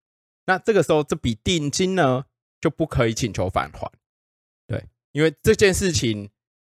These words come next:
呃，健健答应了这个婚摄契约不能履行的原因是什么？是因为当事人自己有他的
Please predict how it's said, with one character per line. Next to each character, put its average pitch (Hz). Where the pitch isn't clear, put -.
呃， 117
健 160
健 160
答 147
应 143
了 110
这 143
个 117
婚 165
摄 165
契 143
约 127
不 135
能 120
履 107
行 87
的 90
原 98
因 107
是 120
什 -
么？ -
是 131
因 131
为 143
当 123
事 131
人 80
自 120
己 -
有 85
他 117
的 -